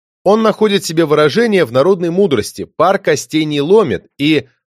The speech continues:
«после бани укради да выпей». Следуя этим заветам, я свято блюду традицию завершать сезон новогодних торжеств, где бы я ни оказался, в бане.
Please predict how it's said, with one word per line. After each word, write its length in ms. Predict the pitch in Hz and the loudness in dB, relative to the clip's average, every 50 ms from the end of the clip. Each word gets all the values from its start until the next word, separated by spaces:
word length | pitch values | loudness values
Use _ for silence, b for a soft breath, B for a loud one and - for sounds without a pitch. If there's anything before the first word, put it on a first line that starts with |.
| _ _ - | _ _ -2
«после 340 | 151 165 156 - 175 180 | 0 0 0 0 -2 -2
бани 420 | 165 151 165 156 143 135 131 135 - - | 0 2 2 2 2 0 -2 -4 -4 -6
укради 560 | 147 123 - 143 135 135 123 104 98 120 127 | -6 -4 -2 0 2 2 0 0 -2 -4 -2
да 160 | 123 139 190 | 0 0 0
выпей». 480 | 180 156 104 - - - - - _ _ _ _ _ _ _ _ _ _ _ _ _ _ _ _ _ _ _ - | 0 -2 -6 -10 -10 -16 -20 -20 _ _ _ _ _ _ _ _ _ _ _ _ _ _ _ _ _ _ _ -12
Следуя 400 | - - 127 131 120 117 117 110 | -8 -2 -2 0 0 0 0 -2
этим 340 | - 123 120 123 131 117 | -2 -4 -4 -4 -4 -2
заветам, 460 | 104 117 113 117 160 185 160 - 117 110 | 0 0 0 2 0 0 0 0 0 0
я 140 | 113 117 | 2 0
свято 440 | 113 - - 117 135 147 143 - 151 | 0 -2 -2 0 0 0 0 0 -2
блюду 440 | 131 123 117 117 110 127 147 139 b b b b b - | -2 -2 -4 -2 -2 -2 -4 -4 b b b b b -6
традицию 600 | 123 123 123 117 110 135 - 156 - 156 139 117 | -2 0 0 0 0 -4 -6 -6 -4 -2 -2 -2
завершать 520 | 104 117 120 127 120 - - 151 139 120 | 0 0 0 0 0 0 0 0 0 0
сезон 460 | - - 131 120 104 123 165 175 156 | -2 -6 -6 -6 -4 -2 -2 -2 0
новогодних 520 | 139 131 131 127 123 135 139 131 131 120 - | 0 2 2 2 2 0 -2 -2 -4 -4 -2
торжеств, 680 | - 151 151 156 143 180 180 123 - - - _ _ _ _ _ _ _ _ _ _ - | 0 0 0 0 -2 -2 -2 -2 -4 -8 -16 _ _ _ _ _ _ _ _ _ _ -16
где 260 | 110 107 107 123 135 | -12 -6 -2 -2 0
бы 100 | 117 117 | 0 2
я 100 | 117 113 | 0 0
ни 80 | 113 117 | 0 0
оказался, 600 | 117 - 147 143 170 214 208 - - - - b b b b - | -2 -2 -2 0 0 0 0 0 -2 -6 -6 b b b b -20
в 200 | 101 95 98 98 | -18 -18 -16 -8
бане. 520 | 101 131 127 107 87 73 67 62 - | -2 -2 0 0 -2 -4 -8 -14 -20